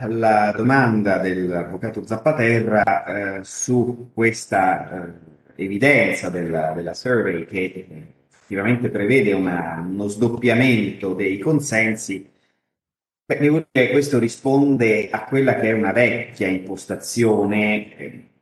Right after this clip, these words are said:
basata senz'altro su un risalente, eh, e non così felice, eh,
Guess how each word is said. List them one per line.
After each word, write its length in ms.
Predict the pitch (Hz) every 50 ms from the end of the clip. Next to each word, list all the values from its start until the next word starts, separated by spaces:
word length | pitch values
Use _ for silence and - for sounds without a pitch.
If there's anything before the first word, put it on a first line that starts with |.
| _ _ _ _ _ _
basata 600 | - 107 104 101 - 113 113 123 123 123 123 110 101
senz'altro 680 | - 113 95 92 - - 120 113 120 120 120 117 110
su 460 | 101 - - 117 113 110 110 104 101 104
un 320 | - 101 101 101 98 98
risalente, 800 | 95 98 101 - - 107 101 110 117 117 113 110 110 - - -
eh, 760 | 98 95 92 95 - - 92 82 85 87 85 85 85 85 - -
e 160 | 95 98 95
non 520 | 95 95 98 104 107 113 117 117 117 113 117
così 460 | 117 107 101 - - 107 107 104 - -
felice, 800 | - 101 101 101 - 104 101 - - - 95 92 92 90 90 87
eh, 560 | 87 87 87 82 80 82 82 82 82 80